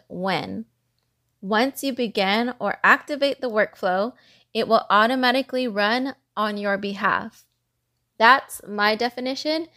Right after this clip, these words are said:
Here's another definition I found online.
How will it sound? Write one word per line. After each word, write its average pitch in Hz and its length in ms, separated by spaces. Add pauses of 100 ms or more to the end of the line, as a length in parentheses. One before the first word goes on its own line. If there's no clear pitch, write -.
(200)
Here's 269 420
another 226 300
definition 214 640
I 185 140
found 190 440
online. 190 680